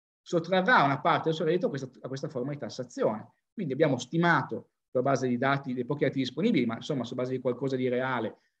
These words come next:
ehm, la, la, la percentuale di reddito risparmiato, eh, dal cinque per cento più ricco, che è, è tra il venti e il quaranta per cento,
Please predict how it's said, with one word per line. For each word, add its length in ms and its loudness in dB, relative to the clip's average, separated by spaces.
ehm, 500 2
la, 240 4
la, 420 0
la 100 -6
percentuale 520 0
di 60 4
reddito 240 2
risparmiato, 960 -2
eh, 220 0
dal 160 0
cinque 220 -4
per 100 -6
cento 180 -4
più 120 -4
ricco, 400 -2
che 360 -2
è, 260 -12
è 100 -8
tra 200 -4
il 200 -4
venti 300 0
e 20 -4
il 60 -12
quaranta 280 -6
per 160 -8
cento, 580 -6